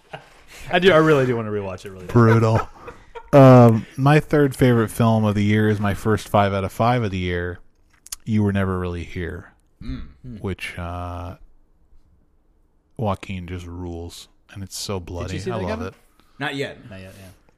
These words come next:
Speaker 3: Like, it's on Amazon
Speaker 2: Prime, yeah.
Speaker 3: Prime now.
Speaker 2: They,
Speaker 3: So.
Speaker 2: they own it.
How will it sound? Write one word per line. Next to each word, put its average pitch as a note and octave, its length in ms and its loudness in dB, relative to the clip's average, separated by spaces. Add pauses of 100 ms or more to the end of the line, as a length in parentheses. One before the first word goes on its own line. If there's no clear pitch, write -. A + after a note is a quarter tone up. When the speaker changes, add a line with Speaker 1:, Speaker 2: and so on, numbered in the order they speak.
(160)
Speaker 3:
Like, C#3 140 -6
it's B2+ 120 0
on C3 560 -6 (120)
Amazon G#2+ 840 -12
Speaker 2:
Prime, F#2+ 320 -6
yeah. A#2 100 -6
Speaker 3:
Prime G#2+ 220 -10
now. G2+ 240 -10
Speaker 2:
They, F#2 160 -4
Speaker 3:
So. G2 180 -12
Speaker 2:
they F#2+ 220 -6
own F#2 180 -10
it. F2 140 -14